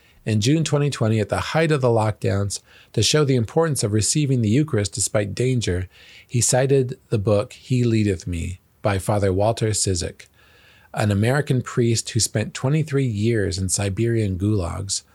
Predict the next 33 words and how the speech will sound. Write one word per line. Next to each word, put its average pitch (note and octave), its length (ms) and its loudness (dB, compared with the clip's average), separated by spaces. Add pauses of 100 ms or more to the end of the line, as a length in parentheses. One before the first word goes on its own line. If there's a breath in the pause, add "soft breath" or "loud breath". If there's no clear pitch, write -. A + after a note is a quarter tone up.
(220 soft breath)
falsely A#2+ 480 2
accused G2+ 500 -2
of F#2 120 -4
being F#2+ 400 -2
a G#2 80 -4
Vatican F2 520 -6
spy. - 480 -8 (1200 soft breath)
"Priests D#3+ 320 2
and B2 100 2
prisoners B2 460 2
made A2 180 2
inspiring A2+ 800 -2
sacrifices F#2+ 800 -2
to G2+ 100 -4
receive F#2+ 360 -2
the F2+ 80 -4
Eucharist," F#2 520 -4
he F#2+ 100 -6
said, F2 380 -6 (420 loud breath)
"which - 160 -2
at G2+ 80 0
the G#2+ 60 0
time C3 260 2
required A2 500 0
fasting G#2+ 760 -2
from F#2 460 -2 (260)
the G2 100 -2
midnight G2 480 -2
before." - 540 -6 (540 soft breath)
He A#2 120 -2
quoted G2+ 400 2
Father F#2+ 340 -2
Walter. F#2 440 -4